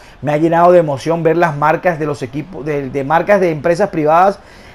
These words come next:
de Venezuela en el uniforme. Así que comienza, señores. Vamos a tener un partido complicado contra Boca porque salimos en la bombonera. A ver, robando bien blanco. Aquí la estrategia va a ser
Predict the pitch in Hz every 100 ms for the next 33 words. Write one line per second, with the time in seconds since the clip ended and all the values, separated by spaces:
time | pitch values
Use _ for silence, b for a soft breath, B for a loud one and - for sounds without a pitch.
0 | - 151 160 151 135 160 180 208 202 190
1 | 170 170 156 143 165 156 131 127 208 240
2 | 233 277 240 233 202 226 262 254 - B
3 | B B 160 240 247 214 220 254 214 226
4 | 202 240 214 240 220 214 247 233 226 202
5 | 196 240 262 254 - B B - 202 226
6 | 240 233 214 214 233 240 226 226 233 220
7 | 220 233 208 214 220 170 120 - 180 214
8 | 269 254 247 269 220 240 208 175 180 175
9 | 202 269 311 - 208 240 254 247 226 247
10 | 262